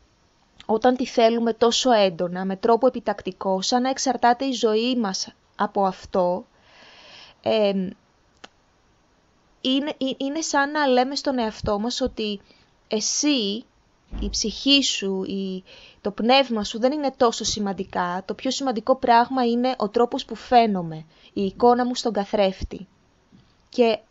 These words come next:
αυτό κάνει και δύσκολο τελικά το να χάσουμε βάρος, γιατί στρεσαριζόμαστε πάρα πολύ,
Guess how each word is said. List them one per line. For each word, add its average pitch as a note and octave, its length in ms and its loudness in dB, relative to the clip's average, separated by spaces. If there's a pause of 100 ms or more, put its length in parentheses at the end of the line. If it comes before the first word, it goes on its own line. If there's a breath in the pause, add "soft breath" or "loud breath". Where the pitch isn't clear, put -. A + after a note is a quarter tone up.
(200)
αυτό A#3 800 2 (840 soft breath)
κάνει C4+ 480 4
και D4 360 2
δύσκολο G#3+ 680 -2
τελικά G#3+ 560 -2
το G3 100 -6
να F#3+ 100 -4
χάσουμε A#3+ 520 0
βάρος, F#3+ 500 -2
γιατί G#3+ 180 -6
στρεσαριζόμαστε A3 840 -4
πάρα G#3 280 2
πολύ, F#3 540 -6